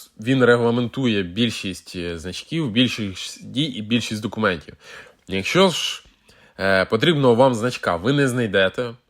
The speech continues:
то рекомендую вам підійти до старшого командира та порадитись з ним. Я впевнений,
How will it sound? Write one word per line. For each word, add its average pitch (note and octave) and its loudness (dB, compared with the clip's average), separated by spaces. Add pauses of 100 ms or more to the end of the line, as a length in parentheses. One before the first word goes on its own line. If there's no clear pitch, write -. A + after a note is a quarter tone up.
(460)
то G#2 4
рекомендую D#3 2
вам C3+ 4
підійти A2+ -4
до A2 0
старшого A#2 0
командира G#2 -4
та G#2 -4
порадитись A2 2
з F2+ -10
ним. F2+ -8 (380)
Я B2 4
впевнений, A2 0